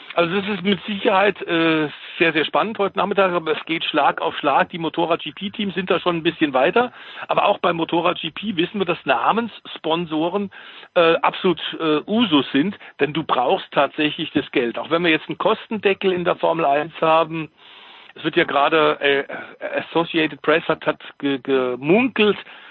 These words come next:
dass dieser mehrjährige Oracle Red Bull Deal tatsächlich auf etwa fünfhundert Millionen Dollar, äh, geschätzt wird. Ähm, das sind, äh, ordentliche Summen, die du aber auch in der Formel eins sicherlich ausgeben wirst. Wir wissen, wir haben mehr Rennen,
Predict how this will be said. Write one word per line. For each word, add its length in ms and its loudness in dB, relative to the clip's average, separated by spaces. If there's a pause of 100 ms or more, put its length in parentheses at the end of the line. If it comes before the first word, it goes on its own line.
(140)
dass 140 0
dieser 260 0
mehrjährige 800 2
Oracle 560 2
Red 280 -4
Bull 200 2
Deal 320 -8
tatsächlich 460 0
auf 160 2
etwa 340 -2 (140)
fünfhundert 680 -2
Millionen 560 2 (340)
Dollar, 420 2
äh, 60 -6
geschätzt 460 -2
wird. 260 0 (500)
Ähm, 440 0
das 160 0
sind, 260 2
äh, 460 -8 (220)
ordentliche 680 2
Summen, 420 0
die 180 -10 (120)
du 120 2
aber 200 4
auch 160 -2
in 80 -4
der 100 0
Formel 320 0
eins 340 -2
sicherlich 360 -2
ausgeben 460 -4
wirst. 180 -4
Wir 120 -2
wissen, 220 -2
wir 100 0
haben 260 0
mehr 320 2
Rennen, 380 0